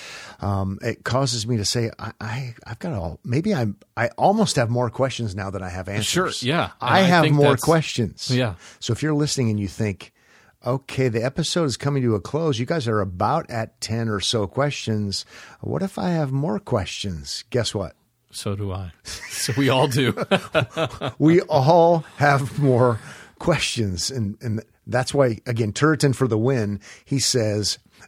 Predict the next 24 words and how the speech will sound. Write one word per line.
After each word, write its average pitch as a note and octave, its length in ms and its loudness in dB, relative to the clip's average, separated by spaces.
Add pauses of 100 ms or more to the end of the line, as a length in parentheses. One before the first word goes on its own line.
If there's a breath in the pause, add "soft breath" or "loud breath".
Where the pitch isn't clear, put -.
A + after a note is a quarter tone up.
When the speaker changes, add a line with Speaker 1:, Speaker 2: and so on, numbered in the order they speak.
Speaker 1:
"This C#3 180 2
surpasses, A#2 1120 -2 (340)
this, C#3+ 180 0
this D3+ 240 -4
reality G2+ 460 2 (280 loud breath)
surpasses A#2+ 680 -2 (140)
all B2 560 2 (100)
miracles G#2 1040 -2 (340 loud breath)
and G#2+ 200 -6 (140)
all A2+ 580 0 (100)
measures G#2 680 -2
of G2 260 -10
intelligence." F2 760 -12
Speaker 2:
Hey, A#2+ 240 0
and A2+ 140 -4
I A#2 120 -2
have C#3+ 140 2
a A#2 60 2
very A2 240 0
small C3+ 300 0
measure A#2+ 300 0
of G#2 100 -2
intelligence, A2 640 0
so A2+ 380 2